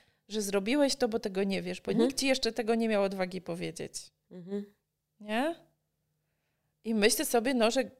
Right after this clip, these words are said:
Speaker 1: gdyby ludzie m-, mogli,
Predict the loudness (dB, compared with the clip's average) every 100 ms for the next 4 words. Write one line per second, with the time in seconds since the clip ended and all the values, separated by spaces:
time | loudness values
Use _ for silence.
0 | _ _ -18 0 4 6 8 6 4 0
1 | 0 2 2 2 -2 -10 -20 _ -20 _
2 | -12 6 8 8 4 2 2 0